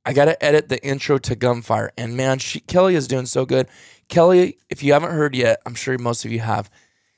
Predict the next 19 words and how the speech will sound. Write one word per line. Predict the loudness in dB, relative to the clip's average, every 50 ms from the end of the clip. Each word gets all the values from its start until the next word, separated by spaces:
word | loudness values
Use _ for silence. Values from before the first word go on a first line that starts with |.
| _ _ _ _ _ _
Kelly | 2 2 4 4 4 2
is | 0 -2 0
Rocky's | 2 2 2 2 0 -4 -8 -8 -8
pup, | -8 -4 -4 -4 -4 -4 -12 _ _ _ _ _ _ _ _ _ _ _ _ _ _ _
female. | _ -4 -4 -2 -2 -2 -4 -8 -8 -12 _ _ _ _ _ _ _ _ _ _ _ _ -20 -20 -20 -20 -20 -20 _ _ _
Jake, | 2 4 4 4 4 2
one | 0 2
of | 2
my | 2 0
friends, | 2 2 2 2 2 0
he's | 0 0
on | 0 -2
the | 0 0
videos. | 0 2 4 6 6 6 6 4 4 0
His | -4 -4
boys | -2 -2 2 2 2 2 2 0
hunt | -2 -2 0
with | -2 -4 -4
me. | -4 -6 -6 -6 -6